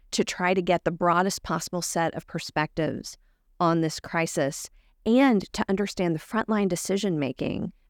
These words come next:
um, that was happening in terms of making decisions about handing out opioids, but also making decisions about which doctors deserved investigation and which pharmacists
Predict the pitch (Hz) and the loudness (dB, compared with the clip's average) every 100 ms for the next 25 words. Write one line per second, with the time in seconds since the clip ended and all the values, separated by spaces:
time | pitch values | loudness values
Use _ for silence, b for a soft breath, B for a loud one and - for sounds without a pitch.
0 | - 170 170 175 170 - 202 240 180 147 | -2 0 2 0 0 -2 -2 -2 -2 0
1 | 147 156 170 165 160 156 156 160 151 - | 0 0 -2 0 0 0 0 0 0 -2
2 | 160 175 170 170 156 151 - 156 156 156 | 0 0 -2 0 0 0 0 -2 0 0
3 | 156 226 240 240 220 202 - - - - | 2 2 2 2 2 2 -2 -14 -20 -2
4 | 165 185 294 320 247 185 175 185 170 160 | 2 4 4 2 2 2 2 0 0 0
5 | 175 165 165 156 156 160 156 143 220 - | 0 0 0 0 0 2 2 2 0 2
6 | 170 160 - 175 156 - 160 156 151 156 | 0 0 0 -2 -2 -2 -4 0 0 2
7 | 156 143 - _ 175 156 147 151 135 175 | 0 -4 -14 _ 0 0 0 0 0 0
8 | - 151 131 190 - 147 170 180 - - | -2 -4 -2 -4 -4 -2 -2 -2 -4 -4
9 | - | -6